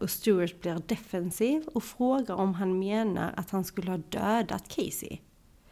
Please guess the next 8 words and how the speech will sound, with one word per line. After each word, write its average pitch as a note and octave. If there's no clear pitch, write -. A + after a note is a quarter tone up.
Tatum G#3+
säger G3
att F3
Stuart F#3
var F#3
med F3
henne F3
igår. D#3+